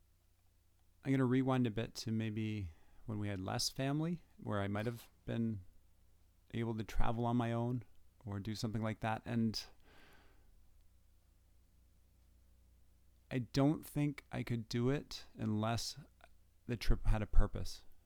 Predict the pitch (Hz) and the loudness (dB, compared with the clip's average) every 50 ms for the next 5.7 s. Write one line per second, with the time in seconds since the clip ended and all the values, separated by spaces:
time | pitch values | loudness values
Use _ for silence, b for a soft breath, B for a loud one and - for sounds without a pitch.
0 | - - - - - - - 110 107 110 110 113 120 139 135 131 139 139 135 113 | -20 -20 -20 -20 -14 -8 -6 -4 -2 0 2 2 2 2 0 0 0 0 -2 -2
1 | - - - 127 123 127 120 131 143 143 160 147 147 - - - - 131 123 131 | -2 -4 -2 0 2 4 4 4 4 2 0 -2 -2 0 2 2 2 2 2 2
2 | 131 131 123 - - 127 120 120 120 117 117 117 113 - - - 120 123 120 113 | 2 2 2 2 2 2 2 2 2 2 2 0 0 -4 -4 0 2 2 2 2
3 | 107 98 - 120 117 113 113 113 113 - - 117 110 - - - - - - - | 0 0 2 4 4 4 4 2 0 -2 -4 -6 -8 -8 -8 -12 -14 -14 -16 -18
4 | - - - - 104 104 101 104 101 110 113 107 - 120 117 101 107 113 113 113 | -20 -20 -14 -8 -6 -4 -4 -2 -2 -2 -2 -2 -2 -2 -2 0 0 0 2 2
5 | 113 110 104 - - - 107 107 107 104 104 104 101 101 | 2 2 0 -2 -2 -2 0 2 2 2 2 2 0 -2